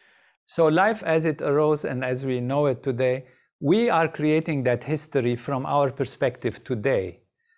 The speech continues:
But the actual happenings are a different story practically than what we are imagining or experiencing or the science is telling us.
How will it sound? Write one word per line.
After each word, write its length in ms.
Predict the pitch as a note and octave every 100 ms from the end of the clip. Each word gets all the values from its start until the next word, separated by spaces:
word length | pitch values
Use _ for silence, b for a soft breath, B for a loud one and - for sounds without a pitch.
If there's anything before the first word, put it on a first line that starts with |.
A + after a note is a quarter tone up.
| _
But 160 | C3 A#2+
the 100 | C#3
actual 840 | D3 E3 - F#3 F3+ F3+ E3+ C#3+ -
happenings 1000 | - E3 F#3 E3+ C3 A#2+ A#2+ C3 - - _ _ _ _ _
are 200 | E3+ D#3+
a 60 | D#3+
different 400 | D#3 - D3+ C#3+
story 480 | - F#3+ D#3+ A#2 G#2+
practically 680 | A#2+ G#2+ - A#2+ B2 A#2+
than 400 | A#2 A#2+ A#2+ B2+
what 280 | B2 B2 B2
we 220 | D3 D3
are 540 | C#3+ B2 A#2+ B2 C3 - _ _ _
imagining 880 | D3+ C#3 C#3 B2+ C3+ A#2+ A#2+ A#2+ A#2+
or 380 | - A#2 A2+ A#2
experiencing 1000 | C3 - - C3+ C3 B2+ B2 C3+ B2 B2
or 120 | A#2
the 140 | A#2+
science 400 | A#2+ C#3 B2+ A#2
is 160 | C3 -
telling 380 | D3+ A2+ G#2+ G#2
us. 260 | G#2+ _